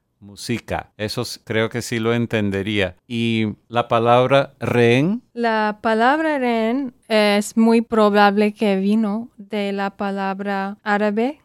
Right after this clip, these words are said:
Speaker 2: rajina, que significa rehén.
Speaker 1: Significa rehén.
Speaker 2: Rehén.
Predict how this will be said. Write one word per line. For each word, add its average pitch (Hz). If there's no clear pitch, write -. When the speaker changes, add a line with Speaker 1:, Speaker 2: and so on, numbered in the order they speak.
Speaker 2:
rajina, 208
que 214
significa 202
rehén. 196
Speaker 1:
Significa 117
rehén. 117
Speaker 2:
Rehén. 190